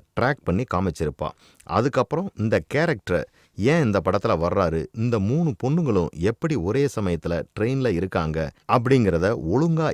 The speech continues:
எக்ஸ்பிளைன் பண்ணல அப்படின்னு தான் சொல்லணும். இப்ப இந்த மூணு பொண்ணுங்களை பாத்தீங்கன்னா, காஸ்டியோ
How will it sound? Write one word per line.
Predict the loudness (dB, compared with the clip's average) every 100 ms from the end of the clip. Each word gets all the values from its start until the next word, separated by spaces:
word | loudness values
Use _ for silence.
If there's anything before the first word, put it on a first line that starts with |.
| 0
எக்ஸ்பிளைன் | 0 -2 -2 -2 0
பண்ணல | 0 0 0 -2 -4
அப்படின்னு | -2 0 2 0
தான் | -2
சொல்லணும். | -4 -2 -4 -8 _ -4
இப்ப | 0 2 2
இந்த | 2 2
மூணு | 2 2 2
பொண்ணுங்களை | 0 2 2 2 2
பாத்தீங்கன்னா, | -2 0 0 0 -2 -6 -10 _ _ _ _ 0
காஸ்டியோ | 0 0 -4 0 2